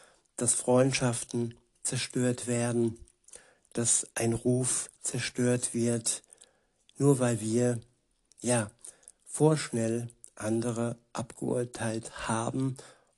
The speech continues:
oder andere uns vorschnell abgeurteilt haben. Weiter heißt es, „Denn mit dem Maßstab,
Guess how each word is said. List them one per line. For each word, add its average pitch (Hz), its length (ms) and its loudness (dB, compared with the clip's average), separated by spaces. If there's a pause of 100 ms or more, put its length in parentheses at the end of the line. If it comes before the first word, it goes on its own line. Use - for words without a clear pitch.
(120)
oder 143 220 2
andere 156 340 4
uns - 600 4
vorschnell 120 880 -2 (500)
abgeurteilt 117 960 -4 (100)
haben. 113 560 -4 (1800)
Weiter 120 320 2
heißt 127 320 2
es, 151 280 0 (680)
„Denn 123 180 4
mit 117 200 0
dem 170 240 8
Maßstab, 117 760 0